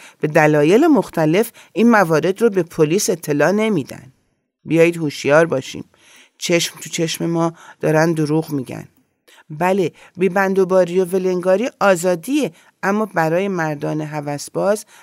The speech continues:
و برای سرمایه‌دارها. برای زن فقط اسارته.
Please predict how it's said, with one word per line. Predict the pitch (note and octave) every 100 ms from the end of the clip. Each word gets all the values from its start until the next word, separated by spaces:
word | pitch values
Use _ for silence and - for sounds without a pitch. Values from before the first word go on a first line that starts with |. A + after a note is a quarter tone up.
| _
و | D3
برای | C#3+ C#3 D#3 G#3+
سرمایه‌دارها. | - D#3 C3 C3 C3 C3+ C3 B2+ C3 E3 D3 - _ _ _ _ _ A#3+
برای | B3 C#4+ D4+
زن | D4 D4 D4 - _
فقط | - C4+ C#4 D4
اسارته. | C#4 - C4 B3+ D4+ - D#3